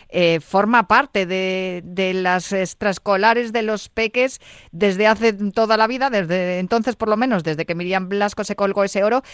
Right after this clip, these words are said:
y son muchas las mujeres que practicáis judo. ¿Tú notas que es un deporte igualitario en ese sentido? Que cuando tú das clases, porque además eres, eres también graduada y tienes un máster también en,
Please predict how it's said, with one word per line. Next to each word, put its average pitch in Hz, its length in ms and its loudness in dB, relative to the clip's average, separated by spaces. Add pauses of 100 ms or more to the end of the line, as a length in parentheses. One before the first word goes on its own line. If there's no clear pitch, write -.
y 208 160 4
son 269 300 2
muchas 330 360 0
las 220 140 2
mujeres 202 400 0
que 202 100 0
practicáis 180 640 -2
judo. 156 360 -2 (480)
¿Tú 240 260 0
notas 208 720 -2
que 262 380 0
es 254 160 -2
un 269 80 -2
deporte 247 340 0
igualitario 240 540 2
en 233 80 -2
ese 233 160 -4
sentido? 220 500 -2
Que 180 220 -4
cuando 180 340 -2
tú 220 140 -4
das 226 180 0
clases, 226 320 -4
porque 180 220 -6
además 175 260 -4
eres, 190 380 -4
eres 185 280 -4
también 180 880 -6
graduada 196 600 2
y 196 80 -4
tienes 185 320 -6
un 180 100 -4
máster 196 360 -2
también 196 280 -4
en, 196 280 -4